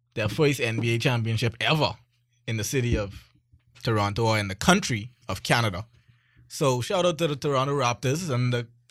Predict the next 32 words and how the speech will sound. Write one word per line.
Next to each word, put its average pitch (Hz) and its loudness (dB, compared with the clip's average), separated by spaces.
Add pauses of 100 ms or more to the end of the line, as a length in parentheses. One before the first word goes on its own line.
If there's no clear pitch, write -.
(120)
the, 120 0 (120)
the 117 0
Canadian 131 0
team 131 2
for 123 -6
bringing 120 -2
a 107 -2 (240)
basketball 117 2
championship. 113 -2 (440)
Um, 120 0 (680)
how 175 -4
do 165 0
y'all 147 2
feel 165 0
about 117 0 (800)
not 160 -2
just 139 -2 (300)
Toronto 117 2
Raptors, 104 0
but 104 -6 (520)
how 156 6
quickly 208 -2
it 131 0
happened 120 -2
and 117 -2
how 151 2
did 120 -4
that, 120 -2
what 165 -6
the 156 -6
guy 127 -2
name, 151 -6